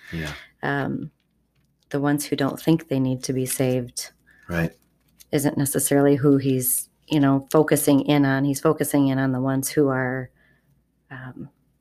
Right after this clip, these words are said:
Speaker 2: humble maybe enough to
Speaker 1: Mm-hmm.
Speaker 2: acknowledge that they need a savior
Speaker 1: Amen.
Speaker 2: because
Speaker 1: Humble
Speaker 2: they
Speaker 1: and
Speaker 2: don't
Speaker 1: broken
Speaker 2: have
Speaker 1: enough.
Speaker 2: any,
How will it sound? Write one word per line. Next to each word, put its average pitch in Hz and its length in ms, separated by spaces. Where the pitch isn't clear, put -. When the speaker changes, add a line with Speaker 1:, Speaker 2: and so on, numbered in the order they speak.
Speaker 2:
humble 147 320
maybe 135 260
enough 131 280
to - 140
Speaker 1:
Mm-hmm. 127 100
Speaker 2:
acknowledge 147 460
that 143 160
they 151 100
need 143 140
a 151 60
savior 151 440
Speaker 1:
Amen. 165 180
Speaker 2:
because - 540
Speaker 1:
Humble 175 340
Speaker 2:
they 170 100
Speaker 1:
and 175 60
Speaker 2:
don't 175 100
Speaker 1:
broken 156 160
Speaker 2:
have 156 200
Speaker 1:
enough. 151 100
Speaker 2:
any, 147 280